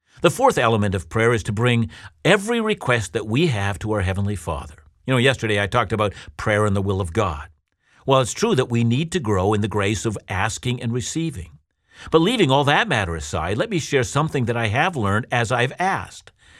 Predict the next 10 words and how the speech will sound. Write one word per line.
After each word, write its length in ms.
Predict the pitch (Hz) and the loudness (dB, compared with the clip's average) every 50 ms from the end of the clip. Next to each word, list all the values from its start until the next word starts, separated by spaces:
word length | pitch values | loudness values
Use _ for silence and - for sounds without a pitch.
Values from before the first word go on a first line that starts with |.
| - | 0
and 140 | - 143 147 | 2 4 4
my 120 | 151 131 131 | 4 4 4
Heavenly 320 | 135 135 113 120 123 113 | 4 2 2 2 0 0
Father 420 | - - 120 110 110 104 107 98 - - - | 0 2 2 2 2 2 2 -2 -4 -8 -4
has 180 | - 98 85 | -4 -2 0
<laughs> 0 | |
answered. 640 | 104 95 82 107 120 - - - 113 104 85 78 73 - - _ _ _ - - - - - - | 0 0 0 0 -2 -2 0 0 0 0 0 -4 -10 -18 -20 _ _ _ -14 -10 -8 -8 -4 0
I'm 180 | - 247 262 254 | 0 0 2 2
reminded 480 | 220 160 135 135 139 139 127 123 104 | 2 2 2 2 2 2 2 0 0
that 180 | 120 113 110 | 0 -2 -2